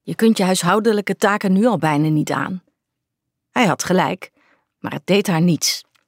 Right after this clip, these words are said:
Huishoudelijke taken, zoals hij het uitdrukte, waren tijdverspilling. Was het niet veel belangrijker om ervoor te zorgen dat er recht geschiedde in de straten dan om een kast vol schoon servies te hebben?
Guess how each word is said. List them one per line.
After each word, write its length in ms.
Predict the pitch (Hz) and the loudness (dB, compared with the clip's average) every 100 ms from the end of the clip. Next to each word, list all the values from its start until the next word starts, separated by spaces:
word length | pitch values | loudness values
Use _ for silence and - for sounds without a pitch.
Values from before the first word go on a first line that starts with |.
| _ _ _ | _ _ _
Huishoudelijke 880 | - 202 185 170 190 180 175 165 - | -4 -2 0 0 0 0 -2 -4 -2
taken, 440 | 170 139 - - - _ - - | 0 0 -4 -12 -20 _ -20 -10
zoals 260 | 156 156 | -6 -2
hij 120 | 175 | 0
het 140 | 165 - | -2 -2
uitdrukte, 560 | 170 156 165 180 - | -4 -2 -2 -2 -2
waren 300 | 170 170 165 - | -2 0 -2 -2
tijdverspilling. 840 | 190 180 - 170 - 156 - 175 - _ _ _ _ _ _ _ | 0 0 -4 -8 -2 -2 -2 -8 -14 _ _ _ _ _ _ _
Was 200 | - 240 | -4 0
het 120 | 247 | 2
niet 200 | 247 - | 2 2
veel 220 | - 262 | 4 4
belangrijker 680 | 214 175 214 262 170 160 160 | 4 2 4 2 2 -2 -2
om 140 | 151 190 | 0 0
ervoor 280 | 180 208 | 2 0
te 120 | 202 190 | 2 2
zorgen 420 | 208 240 233 196 | 4 4 2 -2
dat 180 | 196 196 | -2 -2
er 80 | |
recht 340 | 170 208 - - | 0 0 -2 -2
geschiedde 480 | 202 - 214 185 185 | -2 0 2 2 2
in 80 | |
de 80 | 165 | 0
straten 600 | 160 - 202 220 202 143 - - - _ | -2 -2 -2 -2 -4 -10 -16 -20 -20 _
dan 220 | 170 170 - | -4 -4 0
om 140 | 190 | 0
een 140 | 165 - | 0 -2
kast 320 | - 233 - | -2 -2 -4
vol 220 | - 202 180 | -4 -4 -2
schoon 360 | - 220 240 | 0 2 4
servies 480 | - 151 - 226 - | 2 -2 -4 -6 -4
te 100 | 233 | -4
hebben? 380 | 202 214 233 | -2 -2 -4